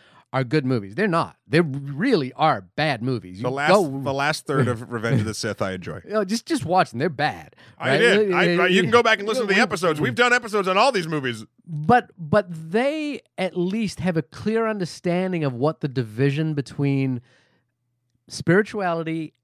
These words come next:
Speaker 1: and, and
Speaker 2: Militar-,
Speaker 1: wa-, and
Speaker 2: yeah.
Speaker 1: militar-, militarism is in this world. Like, they do understand that these two things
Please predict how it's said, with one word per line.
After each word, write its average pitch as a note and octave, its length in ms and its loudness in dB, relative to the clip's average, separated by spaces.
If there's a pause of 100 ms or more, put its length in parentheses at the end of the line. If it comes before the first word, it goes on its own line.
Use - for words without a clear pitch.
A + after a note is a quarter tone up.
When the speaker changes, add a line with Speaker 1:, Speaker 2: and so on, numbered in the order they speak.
Speaker 1:
and, C3 440 0
and B2 760 -2
Speaker 2:
Militar-, A#2+ 400 0
Speaker 1:
wa-, - 80 -10
and D3+ 140 0
Speaker 2:
yeah. D3 60 0
Speaker 1:
militar-, E3 440 2
militarism D3 760 0 (260)
is B3 240 2
in D3 120 0
this C#3+ 180 -4
world. D#3+ 300 2
Like, B2+ 140 -4
they D#3 100 2
do A3+ 220 0
understand F#3 600 0 (300)
that D3 140 -4
these G#3 180 0
two A3+ 160 0
things E3 360 0